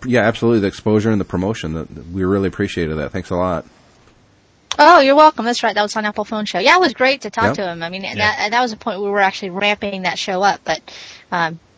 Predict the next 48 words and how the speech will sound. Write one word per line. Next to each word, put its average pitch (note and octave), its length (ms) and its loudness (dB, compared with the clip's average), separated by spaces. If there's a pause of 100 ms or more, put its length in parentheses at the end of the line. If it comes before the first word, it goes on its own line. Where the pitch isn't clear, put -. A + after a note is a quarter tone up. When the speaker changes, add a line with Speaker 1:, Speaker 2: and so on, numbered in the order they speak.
Speaker 2:
yeah, E3+ 160 0
like E3+ 160 -4
I - 20 -14
said, F#3 180 -4
I F#3 100 6
have F#3 140 0
to E3+ 220 0
kinda F3+ 220 -4
pick - 200 -8
my E3+ 140 -2
battles E3+ 420 2
at F3 80 -16
this E3+ 140 -4
point - 460 -8
for F3 160 -6
which E3+ 160 -4
shows F3 300 -2
I'm - 80 0
Speaker 1:
Yep. - 60 0
Speaker 2:
gonna - 100 -6
continue, F#3+ 280 -4
Speaker 3:
Yeah. F2+ 60 0
Speaker 2:
so. E3+ 360 2
<laughs> - 680 0 (560)
Speaker 3:
So F3 280 6
Speaker 1:
That, D#3+ 80 4
that's F#3+ 200 4
kind G3 120 4
of E3 80 2
a D3 100 6
very C#3+ 240 4
niche A#2 480 0
show, G2 400 -2 (140)
too. F#2 240 0
I F2 60 -2
mean, F2+ 280 -4
it's, - 400 -10 (720)
um, A2 340 0
th-, B2 160 -2
a B2 80 0
lot C#3 260 2
of D#3+ 80 2
other D3 140 2
podcasts B2 480 -2
are G#2+ 60 -6
covering A2+ 300 -2
the F#2+ 60 -6
same G2+ 280 -6